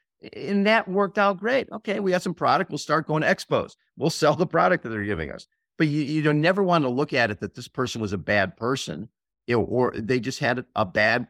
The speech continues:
uh, situation. And m-, I found, uh, and I still believe, that ninety-nine point nine percent of the people we deal with are really, really good people who just wanna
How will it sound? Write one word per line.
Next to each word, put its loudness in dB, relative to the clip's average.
uh, -12
situation. 2
And 2
m-, -4
I 2
found, 2
uh, -20
and 0
I 2
still 0
believe, 0
that -6
ninety-nine 0
point -2
nine 0
percent -4
of -6
the -12
people -6
we -4
deal -6
with -8
are -8
really, 0
really -4
good -14
people -14
who -2
just 0
wanna 2